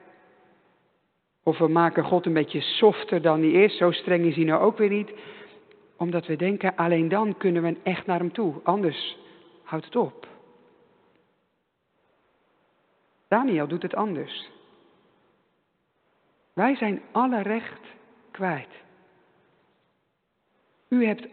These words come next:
alle recht om te straffen. Maar daar stopt hij niet. Vers negen, de Heer onze God is vol barmhartigheid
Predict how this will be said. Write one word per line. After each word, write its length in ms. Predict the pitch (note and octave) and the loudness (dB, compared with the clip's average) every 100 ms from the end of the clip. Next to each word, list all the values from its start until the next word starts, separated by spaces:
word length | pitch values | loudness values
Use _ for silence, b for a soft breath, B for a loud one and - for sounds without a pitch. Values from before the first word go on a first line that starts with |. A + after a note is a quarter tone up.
| - | -4
alle 340 | G#3+ C4 A#3 | 0 2 0
recht 520 | F#3+ G3+ A#3+ - - - | -2 -2 -4 -6 -14 -6
om 200 | G#3+ F#3+ | -4 -4
te 100 | - | -10
straffen. 600 | - G#3+ G3 - D3 C#3 - - - _ _ _ _ _ _ _ _ _ _ _ _ _ _ _ _ _ _ _ _ _ _ _ _ _ _ _ _ _ _ _ _ | -8 -6 -6 -6 -12 -12 -18 -20 -20 _ _ _ _ _ _ _ _ _ _ _ _ _ _ _ _ _ _ _ _ _ _ _ _ _ _ _ _ _ _ _ _
Maar 140 | - F3 | 0 2
daar 120 | F3 | 0
stopt 260 | - G#3+ | -4 -6
hij 80 | - | -2
niet. 240 | D#3 B2+ - - - - - _ _ _ _ _ _ _ | -2 -4 -8 -20 -20 -20 -20 _ _ _ _ _ _ _
Vers 220 | - D3 | -6 -4
negen, 420 | E3+ F3+ F#3 F#3 | -2 -2 -2 -4
de 60 | E3 | -4
Heer 280 | D#3 F#3 F#3+ | 0 0 0
onze 260 | F#3+ F3+ | -2 -6
God 240 | F3 E3+ D#3 | -6 -6 -4
is 160 | D3+ | -6
vol 220 | - F#3 F#3 | -2 0 2
barmhartigheid 800 | F3+ F3 E3+ E3 D#3+ D#3+ D#3 | 0 0 -4 -4 -6 -4 -6